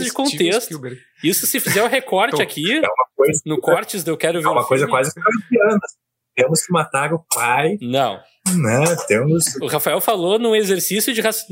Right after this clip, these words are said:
Speaker 1: de, de raciocínio mesmo, co-, como seria o cinema
Speaker 3: Uhum.
Speaker 1: mundial se Spielberg não tivesse existido.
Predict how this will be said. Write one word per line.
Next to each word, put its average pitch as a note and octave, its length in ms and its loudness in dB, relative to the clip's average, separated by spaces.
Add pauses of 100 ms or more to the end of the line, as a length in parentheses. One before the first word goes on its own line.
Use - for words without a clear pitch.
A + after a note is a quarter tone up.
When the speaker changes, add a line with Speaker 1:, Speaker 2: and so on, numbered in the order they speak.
Speaker 1:
de, C3 840 -2 (640)
de A#2+ 100 -6
raciocínio E3 640 -2
mesmo, F3+ 500 0 (400)
co-, A3 220 -8
como G#3 340 0
seria G#3 420 0
o A#3+ 60 0
cinema G3+ 320 -2
Speaker 3:
Uhum. G#3+ 80 0
Speaker 1:
mundial D3 480 2
se - 140 -2
Spielberg G3+ 400 -2
não G3 200 0
tivesse D#3+ 440 -2
existido. F3 580 -8